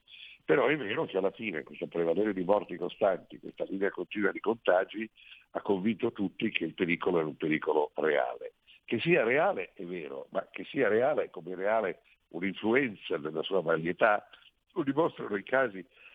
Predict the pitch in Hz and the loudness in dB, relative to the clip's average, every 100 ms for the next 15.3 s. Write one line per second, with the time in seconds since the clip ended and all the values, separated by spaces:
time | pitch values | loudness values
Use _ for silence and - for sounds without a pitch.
0 | - - - - - - - - 117 - | -20 -20 -8 -2 2 4 4 2 0 0
1 | 107 117 131 139 107 - 87 - 127 95 | 0 4 6 6 2 -4 -10 -2 0 0
2 | 87 120 120 - 78 - 82 120 123 95 | 0 -2 -4 0 0 0 2 4 4 0
3 | - 69 - _ _ _ _ _ - - | -4 -4 -6 _ _ _ _ _ -20 -6
4 | - 87 78 85 80 78 90 120 87 71 | 4 6 6 2 2 4 6 6 6 2
5 | 73 73 80 - 98 104 85 71 69 - | 0 0 0 6 8 6 4 -2 -2 2
6 | 101 101 95 78 82 76 - - - - | 4 4 0 -12 -8 -6 -8 -12 -20 -18
7 | - 73 - 92 82 78 87 101 98 76 | -10 -6 0 2 4 4 4 2 2 2
8 | 76 73 73 85 82 87 107 - - 76 | 4 4 2 2 4 6 4 0 0 2
9 | 80 101 110 - 80 80 78 - 80 110 | 6 4 4 -2 -8 -6 -2 -2 -2 2
10 | 117 - 80 71 - - - - - 120 | 2 2 -4 -10 -10 -20 -20 -14 0 2
11 | 120 80 78 - 95 82 - - 92 76 | 2 2 0 0 0 0 0 -4 -4 -2
12 | 78 - 101 87 71 - 78 85 82 82 | -2 2 4 4 0 -4 0 2 4 2
13 | 78 76 80 - 120 - 82 78 76 - | 0 0 0 4 4 4 -2 -10 -10 -6
14 | - 104 98 80 - - 82 92 110 - | 0 0 0 -4 -6 -6 -8 0 0 0
15 | - 73 | 2 2